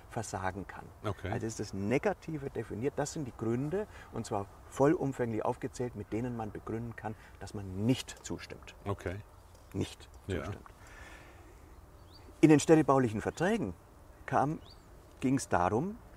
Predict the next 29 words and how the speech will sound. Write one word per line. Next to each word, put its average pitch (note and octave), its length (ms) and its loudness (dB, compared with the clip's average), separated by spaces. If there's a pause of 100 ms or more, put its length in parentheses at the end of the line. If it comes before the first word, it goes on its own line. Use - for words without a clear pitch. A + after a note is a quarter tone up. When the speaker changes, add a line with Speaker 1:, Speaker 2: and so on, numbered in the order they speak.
(500)
Speaker 1:
wir D3 300 8
legen D#3+ 520 4
als B2 160 0
Verwaltungsrichtlinie, D3+ 1700 0
da G#2 60 2
ist - 220 -4
eine A2+ 180 -2
Formulierung A2 420 -2
vielleicht F#2+ 180 -8
nicht B2+ 160 -6
ganz A#2 240 -4
glücklich B2+ 380 -2
mit G2 140 -10
dem F#2+ 140 -6 (380)
Baugesetzbuch - 640 -6
ergänzend, E3 720 0 (360)
das A#2+ 160 -4
ist A2+ 100 -6
vielleicht - 260 -6
unglücklich, D3 580 0
aber A2+ 140 2
in G#2+ 100 -2
der G2 100 0
Sache C3+ 260 -2
ging's B2+ 280 -2
darum, A2 280 0 (340)
festzulegen, A#2+ 800 0 (320)
dass, - 300 -2 (580)
äh, F#2 240 -2